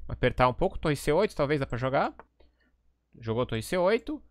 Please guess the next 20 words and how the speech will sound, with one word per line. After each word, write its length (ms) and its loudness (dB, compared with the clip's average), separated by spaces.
F 200 4
cinco 320 -2
é 20 2
um 60 2
tipo 180 -8
de 80 0
lance 200 2
que 60 -14
pode 220 4
chegar 300 4
agora, 240 4
porque 80 -12
se 60 -2
chegar 280 4
E 40 0
quatro, 400 2
limita 280 0
bem 240 2
o 40 -2
bispo. 440 -6